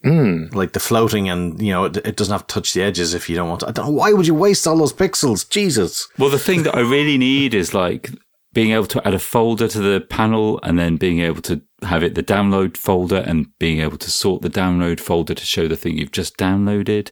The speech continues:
Speaker 1: And do you like it to, like, explode out in that animation? Do you like things to sort of jump up and down as they're loading as well?
Speaker 3: Not always. I mean, maybe on my home activity rather than my work activity, but it depends,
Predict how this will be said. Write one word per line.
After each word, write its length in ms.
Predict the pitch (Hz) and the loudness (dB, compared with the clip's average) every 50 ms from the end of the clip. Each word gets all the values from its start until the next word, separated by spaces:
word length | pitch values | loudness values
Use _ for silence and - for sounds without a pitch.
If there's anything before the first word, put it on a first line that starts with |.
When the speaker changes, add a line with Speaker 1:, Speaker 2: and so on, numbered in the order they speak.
| _ _ - | _ _ -4
Speaker 1:
And 80 | 110 | -2
do 80 | - 135 | 0 2
you 40 | 147 | 2
like 140 | 147 - 175 | 2 2 0
it 60 | 143 | 0
to, 80 | - 151 | 2 2
like, 220 | 147 147 135 - - | 2 2 2 0 -2
explode 640 | 147 131 - - - - 143 143 147 143 131 127 131 | -2 -2 -4 -4 -2 0 2 4 4 4 4 4 4
out 280 | 131 139 139 127 - | 4 4 4 4 2
in 80 | - 104 | 2 2
that 160 | 101 104 - | 0 0 0
animation? 540 | 107 113 113 110 117 120 113 - - 101 92 | 0 0 2 2 2 0 0 0 0 0 0
Do 80 | 90 95 | 0 0
you 40 | |
like 220 | 95 107 113 92 - | 0 2 0 0 2
things 180 | - 117 104 | 0 0 0
to 100 | - - | 0 -2
sort 180 | - - - - | 0 0 0 0
of 100 | 110 - | 0 2
jump 260 | - 127 117 113 123 | 2 2 2 2 2
up 140 | 117 107 - | 0 0 0
and 100 | 113 104 | 2 2
down 240 | 113 117 117 107 101 | 4 4 2 2 2
as 160 | 98 92 - | 0 0 0
they're 100 | 107 101 | 0 0
loading 360 | 98 104 110 104 92 90 87 | 2 2 2 2 2 0 0
as 160 | 90 87 - | 0 0 0
well? 260 | 104 98 87 85 78 - _ _ - | 0 0 0 -2 -4 -8 _ _ 0
Speaker 3:
Not 240 | 143 147 156 - - | 0 2 2 2 2
always. 580 | 135 123 120 104 87 76 65 67 69 - - - | 2 2 2 2 0 0 -2 -4 -6 -4 -2 0
I 40 | |
mean, 240 | 98 101 104 101 101 | 2 2 2 2 2
maybe 320 | 110 120 123 104 127 117 104 | 2 2 0 0 0 0 0
on 200 | 95 98 98 95 | 2 2 2 2
my 360 | 92 87 87 85 85 82 80 - | 2 2 0 0 0 -2 -4 -6
home 320 | - 82 98 98 95 85 76 | -4 0 2 2 2 2 0
activity 560 | 73 - - - - 73 - 73 - - 78 | -2 -4 -6 -6 -4 -4 -4 -4 -6 -4 -4
rather 320 | 71 78 78 76 73 78 | -2 0 0 0 0 -2
than 140 | 73 82 78 | -2 -2 -2
my 160 | 76 76 76 | 0 0 0
work 320 | 76 78 78 78 73 - 80 | 0 0 -2 -2 -4 -4 -6
activity, 580 | 78 78 - - 78 - 67 - - 80 78 - - | -8 -8 -6 -8 -8 -8 -8 -8 -8 -8 -8 -8 -8
but 120 | 80 80 | -8 -8
it 120 | - 82 | -8 -8
depends, 580 | - 101 - 110 107 95 90 85 80 - - - | -8 -6 -4 -2 -2 0 -2 -2 -4 -8 -12 -16